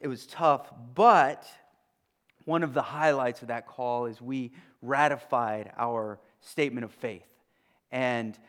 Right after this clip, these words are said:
I was reminded of that statement of faith this morning when we sang the words, "Now and ever we confess Christ our Lord in life and death, Christ our hope in life and death." And this statement of faith is really gonna,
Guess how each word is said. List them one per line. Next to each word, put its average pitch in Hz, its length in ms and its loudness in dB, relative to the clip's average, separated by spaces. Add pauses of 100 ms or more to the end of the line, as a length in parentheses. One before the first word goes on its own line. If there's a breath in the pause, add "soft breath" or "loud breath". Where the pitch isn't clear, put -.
(120 loud breath)
I 135 80 0
was 135 200 -2
reminded 151 600 2
of 135 100 -4
that 127 180 -2
statement 123 320 -8
of 110 80 -16
faith 120 380 -8
this 123 200 -18
morning 147 500 -4 (340 soft breath)
when 131 220 -6
we 135 200 -4
sang 135 440 -8
the 127 80 -8
words, 117 400 -4
"Now 147 420 2
and 143 140 -2
ever 123 460 -2 (400 soft breath)
we 131 220 -6
confess - 1040 -14 (480)
Christ 139 500 -4
our 123 140 -2
Lord 110 420 -8 (400 soft breath)
in 113 180 -12
life 110 280 -8
and 101 140 -14
death, 101 200 -14
Christ 147 320 0
our 120 80 -4
hope 139 380 -4
in 113 120 -12
life 107 240 -8
and 95 120 -20
death." 98 240 -16 (320 loud breath)
And 156 240 -2
this 170 180 -2
statement 175 400 -2
of 131 60 -10
faith 156 300 0
is 123 140 -14
really 151 260 0
gonna, 135 240 -4